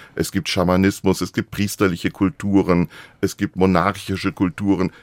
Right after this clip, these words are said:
es gibt wirklich alles, auch in Nordamerika. Und heute reden wir etwa über fünf Millionen Menschen, die sich in den U S A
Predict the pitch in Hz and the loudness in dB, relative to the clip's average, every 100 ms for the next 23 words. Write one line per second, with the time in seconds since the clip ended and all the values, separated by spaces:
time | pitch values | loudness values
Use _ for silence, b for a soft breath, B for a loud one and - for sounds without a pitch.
0 | B 92 117 - 104 - 90 - 87 101 | B -2 -2 2 2 2 -2 -2 2 2
1 | 80 - 95 90 85 87 73 82 87 98 | 2 4 4 4 2 2 2 2 0 0
2 | 73 78 78 95 B B B B - 92 | 0 2 2 0 B B B B 2 4
3 | 92 85 - - - 95 110 143 139 104 | 4 0 -8 -16 -4 4 6 6 4 2
4 | 101 107 104 95 98 95 - 82 - - | 4 2 0 -2 2 2 2 0 -2 0
5 | 92 90 92 87 82 - - 113 - 113 | 0 2 0 0 0 -2 -2 0 0 0
6 | 113 107 107 107 113 110 110 b b b | 2 2 4 4 4 0 -4 b b b
7 | 95 95 104 101 92 92 95 95 - 90 | 2 4 4 0 -2 0 0 0 0 0
8 | 87 62 87 - 50 85 92 | 0 4 2 2 0 2 2